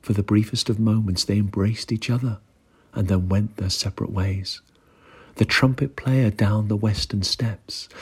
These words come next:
slowly, steadily, with heavy steps towards the open doors where the afternoon sun bathed his figure in royal blues and gold. The runner turned around and walked past me,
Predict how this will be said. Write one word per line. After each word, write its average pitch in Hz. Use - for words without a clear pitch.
slowly, 131
steadily, 123
with 120
heavy -
steps -
towards 117
the 120
open 113
doors 117
where 113
the 117
afternoon 120
sun 113
bathed 120
his 104
figure 113
in 107
royal 101
blues 101
and 87
gold. 90
The 120
runner 127
turned 127
around 127
and 123
walked 120
past 127
me, 95